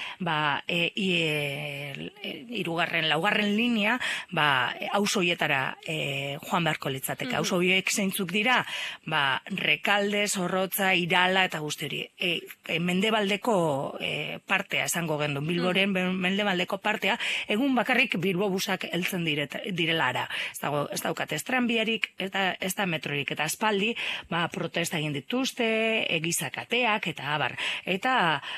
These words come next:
Speaker 1: e, orain buruz ez dakit, baina jendetza bizi da hor, ez? Eta horren aldarrikapena esaten dute,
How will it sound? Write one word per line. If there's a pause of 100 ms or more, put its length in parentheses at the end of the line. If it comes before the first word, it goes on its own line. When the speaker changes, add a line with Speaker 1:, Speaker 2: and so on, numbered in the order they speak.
Speaker 1:
e,
orain
buruz
ez
dakit,
baina
jendetza
bizi
da
hor,
ez?
Eta
horren
aldarrikapena
esaten
dute,